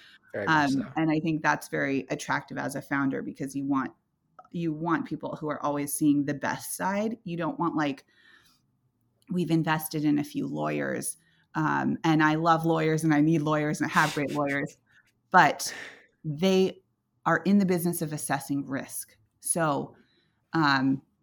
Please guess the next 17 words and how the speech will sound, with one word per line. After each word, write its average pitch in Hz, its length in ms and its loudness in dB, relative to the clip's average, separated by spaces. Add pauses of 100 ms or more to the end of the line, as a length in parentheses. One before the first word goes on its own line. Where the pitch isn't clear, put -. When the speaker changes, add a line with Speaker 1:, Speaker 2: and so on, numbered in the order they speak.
(480)
Speaker 2:
like, 165 220 -2 (280)
we 190 280 0
just 202 200 -2
had 160 300 2
a, 139 200 0
a 147 120 4
law 143 260 0
firm 151 240 -2
come 151 260 0
speak 151 320 -4
to - 140 -8
our 143 140 -4
founders 170 460 0
actually 139 340 -4
about - 220 -4
spacs. - 680 -4 (500)
And 151 460 2